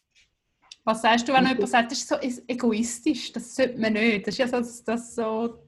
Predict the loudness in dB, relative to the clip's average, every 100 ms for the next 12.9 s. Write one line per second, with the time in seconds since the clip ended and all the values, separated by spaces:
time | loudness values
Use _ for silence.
0 | -4 -2 -2 -6 -8 -2 6 6 6 0
1 | -6 -10 _ _ _ _ _ _ _ _
2 | _ _ _ -10 -10 -10 -18 -14 -10 -10
3 | -12 -12 -4 -2 0 -2 0 -2 -2 -2
4 | -4 -6 -6 -6 -6 -4 -2 -2 -4 -8
5 | -8 -4 -2 -2 -2 2 4 4 0 -4
6 | -10 -10 -10 -6 -4 -4 -4 -8 -6 -4
7 | -4 -2 -2 -4 -8 -4 -4 -4 -6 -6
8 | -8 -10 -8 -4 -2 -2 -4 -8 -10 -12
9 | -20 _ -12 -10 -10 -8 -4 0 2 0
10 | -4 -14 _ _ _ _ _ -10 -8 -8
11 | -8 -2 0 0 -4 -12 -4 2 4 4
12 | 2 0 -4 -8 -4 -4 -4 -8